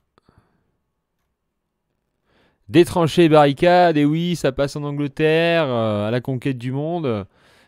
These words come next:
Donc les digital miniatures de chez, euh, les tranchées et barricades. Donc on avait ici les chasseurs d'Afrique,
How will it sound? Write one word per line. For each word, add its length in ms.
Donc 240
les 160
digital 360
miniatures 500
de 180
chez, 320
euh, 500
les 80
tranchées 380
et 20
barricades. 480
Donc 220
on 100
avait 220
ici 200
les 100
chasseurs 420
d'Afrique, 600